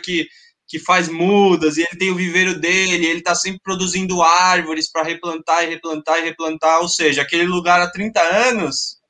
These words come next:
já tinha água e era, e era muito mais deserto do que é hoje. Então, ele vai até na contramão do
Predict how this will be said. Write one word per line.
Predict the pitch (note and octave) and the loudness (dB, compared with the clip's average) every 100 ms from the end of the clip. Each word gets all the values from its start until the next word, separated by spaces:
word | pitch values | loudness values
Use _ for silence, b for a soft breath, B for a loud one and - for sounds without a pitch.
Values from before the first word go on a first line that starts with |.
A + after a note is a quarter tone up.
| _ - | _ -2
já | E3 F3 | 0 0
tinha | - G#3+ A#3+ | -2 0 2
água | G3+ A3 B3+ C4 | 4 4 2 0
e | B3 | 2
era, | B3 B3+ A#3+ - | 2 2 -2 -8
e | G3 | -4
era | G3 G#3+ | 0 2
muito | G#3+ G3+ A#3 D4 C4 | 0 -2 -2 -4 -2
mais | A#3 A#3 | -2 0
deserto | A#3 G#3+ G#3+ A#3 | -2 0 -2 -2
do | A3 | -10
que | A#3 | -6
é | A#3+ | 0
hoje. | A#3+ G#3+ G3+ E3+ | 2 2 2 -2
Então, | E3 F3 F#3+ | -6 -4 -2
ele | G3 | -4
vai | F3+ G3+ | 2 2
até | G3+ G#3+ | 2 -2
na | A#3 A#3 | -2 -2
contramão | A3+ A3 G3+ F#3+ F#3 F3 | -2 2 0 0 0 -2
do | D3 D3 | -4 -8